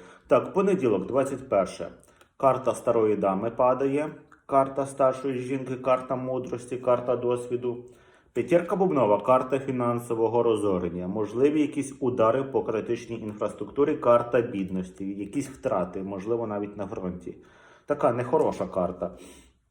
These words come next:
Добре, дивимося, двадцять друге, вівторок. Карта противника. Ну, вівторки в нас завжди погані.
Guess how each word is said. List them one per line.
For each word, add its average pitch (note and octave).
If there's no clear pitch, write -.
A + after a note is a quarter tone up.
Добре, A#2+
дивимося, C3
двадцять C#3+
друге, G#2+
вівторок. G#2+
Карта F#3+
противника. G2
Ну, F3+
вівторки F#3+
в E3
нас E3+
завжди C3+
погані. F#2